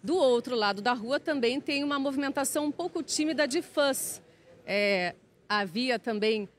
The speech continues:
mais gente, né? Eles estavam dançando, cantando. Agora, um grupo menor de fãs se reúne ali daquele lado. Nós estamos chegando perto aqui para mostrar.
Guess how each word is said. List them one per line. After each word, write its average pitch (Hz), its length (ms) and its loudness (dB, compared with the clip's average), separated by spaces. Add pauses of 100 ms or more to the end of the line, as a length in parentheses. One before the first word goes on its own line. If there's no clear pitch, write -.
(120)
mais 233 300 -2
gente, 233 420 -2
né? 196 160 2
Eles 190 500 -4
estavam 208 460 -4
dançando, 196 680 -2
cantando. 214 600 -2
Agora, 190 420 2 (320)
um 220 160 -2
grupo 233 360 -4
menor 226 500 0 (260)
de 180 200 -4
fãs 226 420 -2 (320)
se - 200 0
reúne 240 400 2
ali 214 160 2
daquele 214 360 0
lado. 233 400 2 (240)
Nós 185 240 -6
estamos 196 360 -4
chegando 175 260 -6
perto 185 280 -2
aqui 180 120 -10
para 185 140 -6
mostrar. 208 480 -2